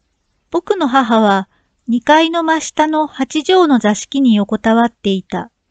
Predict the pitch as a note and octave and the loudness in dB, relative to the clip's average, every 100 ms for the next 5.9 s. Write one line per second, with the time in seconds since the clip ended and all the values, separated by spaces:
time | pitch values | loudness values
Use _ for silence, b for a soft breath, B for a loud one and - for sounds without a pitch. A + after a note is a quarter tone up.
0 | _ _ _ _ _ _ _ _ - D#4 | _ _ _ _ _ _ _ _ -6 -4
1 | - B3+ G#3+ G3+ _ _ _ - A3+ A3+ | 2 2 4 0 _ _ _ -4 -2 -2
2 | - - E4+ F4 D#4+ A#3+ G#3 G3+ G3 _ | -8 -6 -4 0 2 2 2 0 -4 _
3 | _ - C#4+ - C#4 A#3 G3+ G3+ A3+ A3+ | _ -4 -2 2 2 2 2 0 2 2
4 | A3+ A3 - C#4 D4 A#3 G#3 B3+ C4 B3 | 0 -2 -6 -2 2 2 2 -2 0 2
5 | G#3+ F#3+ F#3+ G#3+ B3 A#3 G#3 G3 F#3+ | 2 -2 -2 2 2 2 0 -4 -4